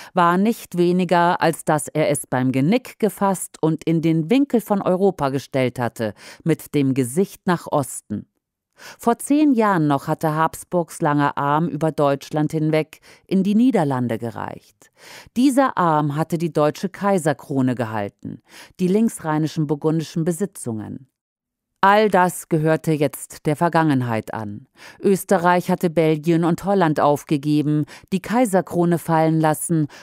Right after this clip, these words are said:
Burgund verloren. Zitat Ende. Wer von heute verbindet Österreich gedanklich mit Holland oder Burgund?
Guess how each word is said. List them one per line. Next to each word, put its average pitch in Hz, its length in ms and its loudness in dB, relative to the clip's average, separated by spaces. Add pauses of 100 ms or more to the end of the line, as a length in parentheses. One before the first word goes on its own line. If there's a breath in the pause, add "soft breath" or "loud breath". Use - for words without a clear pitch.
(140 loud breath)
Burgund 175 460 0
verloren. 113 580 -4
Zitat 147 560 -6
Ende. 110 400 -4 (1300 loud breath)
Wer 277 260 2
von 220 300 0
heute 208 280 -2
verbindet 175 600 0
Österreich 170 760 -2
gedanklich 147 640 -2
mit 143 220 -6
Holland 160 480 0
oder 139 180 -2
Burgund? 131 680 -4